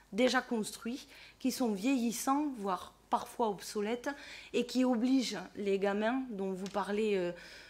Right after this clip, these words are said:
avec, euh, beaucoup de douceur, à exercer leur activité sportive dans des conditions que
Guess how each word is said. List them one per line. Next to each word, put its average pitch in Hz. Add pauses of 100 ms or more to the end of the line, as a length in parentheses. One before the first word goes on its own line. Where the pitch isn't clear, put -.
avec, 185
euh, 180
beaucoup 185
de 180
douceur, 220
à 185
exercer 214
leur 190
activité 208
sportive 226
dans 226
des 214
conditions 214 (520)
que -